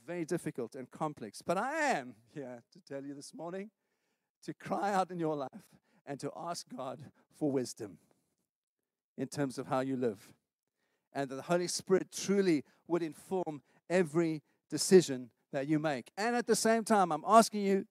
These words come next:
to recognize that you are not Solomon, and I am not Solomon, and you are not Jesus, who is perfect in every way, and I am not Jesus.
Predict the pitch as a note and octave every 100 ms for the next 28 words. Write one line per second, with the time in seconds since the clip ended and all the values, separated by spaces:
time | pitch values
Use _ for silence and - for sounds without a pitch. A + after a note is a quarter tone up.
0 | - E3+ F3+ D4+ C4+ G3 F3 A3 C4 -
1 | - _ _ _ - E3+ D#3+ A3+ A3 A3
2 | D4+ - A#3+ A3+ A3 A3+ D4+ - _ _
3 | _ _ _ _ _ _ _ _ _ D#3
4 | E3+ G3+ B3+ C4+ A3+ F#3+ G3+ F#3 F#3 F#3
5 | C4+ C#4 _ _ _ _ _ _ - F3+
6 | G3+ A3 A#3+ B3 - C#4+ C4+ F3+ D3 -
7 | - _ _ _ _ - F#3+ - A#3+ G#3
8 | F3+ D#3 - _ - D3 D#3+ D3+ D3 C3+
9 | C3+ C3 _ - B2 A#2+ D3+ D#3+ C#3+ B2+
10 | - A#2 G2 F#2+ -